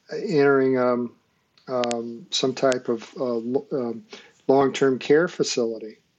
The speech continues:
Um, there's certainly financial considerations associated with that, which elder law attorneys can help with,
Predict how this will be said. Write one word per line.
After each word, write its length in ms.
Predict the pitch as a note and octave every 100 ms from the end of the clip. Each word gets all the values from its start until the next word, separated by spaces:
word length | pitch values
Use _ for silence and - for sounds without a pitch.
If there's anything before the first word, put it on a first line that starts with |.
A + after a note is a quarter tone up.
| _ _ _ _ _
Um, 500 | - B2+ B2 A#2+ A#2+ A#2+
there's 220 | G#3+ C3
certainly 320 | - D3 C#3+ B2+
financial 600 | - B2+ C3 D3+ E3+ C#3
considerations 920 | - B2 - B2+ B2 B2+ A#2+ B2+ A2+
associated 640 | A2 - B2+ - B2+ A#2+
with 200 | A#2 A2+
that, 280 | B2 A#2+ D3 -
which 280 | B2+ B2+
elder 220 | C3 B2 B2
law 240 | B2 A#2+
attorneys 480 | A#2 - A#2+ A#2+ A2+
can 160 | -
help 340 | G#2+ A#2 A#2 -
with, 360 | A#2+ C3+ F3